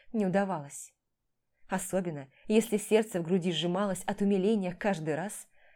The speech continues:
когда я смотрела на счастливых сына и мужа. Сложно поверить,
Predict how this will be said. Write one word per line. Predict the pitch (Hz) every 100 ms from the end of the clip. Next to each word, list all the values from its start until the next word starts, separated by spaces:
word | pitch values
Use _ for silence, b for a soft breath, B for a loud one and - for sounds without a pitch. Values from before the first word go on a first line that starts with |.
| b
когда | - 196
я | 214 208
смотрела | - 190 190 214 185 139 b b
на | 214
счастливых | - 175 202 247 220
сына | - - 185 160
и | 170 202
мужа. | 196 190 151 135 135 _ _ _ _ _ _ _ _ -
Сложно | - 247 226 208
поверить, | 175 175 175 147 -